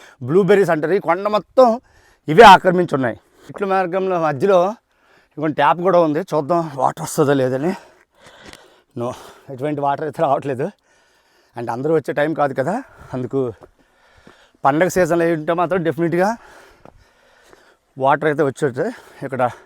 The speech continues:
సేద తీసుకోవడానికి, కూర్చోవడానికి అలసిపోతే ఒక మంచి పలకతోని సిట్టింగ్ ప్లాన్ చేశారు. బాగుంది ప్రజెంట్. చూద్దాం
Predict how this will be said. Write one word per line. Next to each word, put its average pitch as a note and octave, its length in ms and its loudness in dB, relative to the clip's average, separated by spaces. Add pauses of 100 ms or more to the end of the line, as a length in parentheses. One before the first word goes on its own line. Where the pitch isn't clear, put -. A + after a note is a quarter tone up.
(880)
సేద C#3 240 2
తీసుకోవడానికి, D3 720 -6
కూర్చోవడానికి C#3+ 480 -4
అలసిపోతే C#3 480 -10 (1160)
ఒక B2 100 -14
మంచి A#2+ 280 -8
పలకతోని C#3+ 580 -4 (1500)
సిట్టింగ్ C#3 240 -6
ప్లాన్ C#3 240 -4
చేశారు. C#3+ 240 -8
బాగుంది C3+ 320 -2
ప్రజెంట్. C3 340 -2
చూద్దాం F#3 400 -4